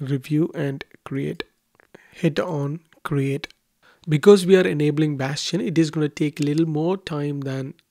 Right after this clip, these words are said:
usually it would take f-, to create a virtual network. And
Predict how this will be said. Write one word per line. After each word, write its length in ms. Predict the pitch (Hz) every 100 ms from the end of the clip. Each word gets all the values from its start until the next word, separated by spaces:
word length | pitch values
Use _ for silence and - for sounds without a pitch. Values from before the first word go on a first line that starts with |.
| _ -
usually 800 | 143 127 151 165 - 147 147 160
it 160 | 127
would 160 | 151 131
take 240 | 143 139 -
f-, 160 | - -
to 100 | 143
create 320 | - 135 131
a 80 | 135
virtual 320 | 131 131 143
network. 540 | 135 135 151 139 - - _ _ _ _ _ _ _
And 300 | 160 143